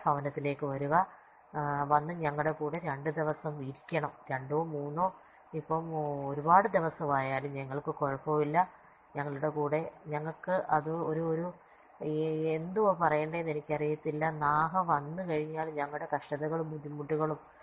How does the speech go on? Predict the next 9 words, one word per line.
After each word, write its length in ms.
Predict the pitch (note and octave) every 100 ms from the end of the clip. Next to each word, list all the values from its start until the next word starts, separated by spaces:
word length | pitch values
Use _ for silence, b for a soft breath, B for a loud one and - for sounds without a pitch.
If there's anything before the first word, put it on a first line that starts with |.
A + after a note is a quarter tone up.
| B - E3+
കഷ്ടപ്പാടുകളും 760 | - A3 - G3+ F3+ D#3+ D3+
എല്ലാം 320 | C#3+ D3+ D#3+
മാറുമെന്നുള്ളത് 720 | C#3+ C3+ D3 E3 D#3 C#3+ C#3
എനിക്ക് 280 | C#3+ D3+ -
ഉറപ്പാ. 520 | D3 D3+ E3+ - - C3 B B B B -
അതുകൊണ്ട് 400 | C#3+ C#3+ D3 C#3+
നാഗ 220 | C#3+ D3+
ഞങ്ങളുടെ 360 | D#3 C#3+ D3+ D3
വീട്ടിലേക്ക് 480 | C#3+ C#3 D3 D3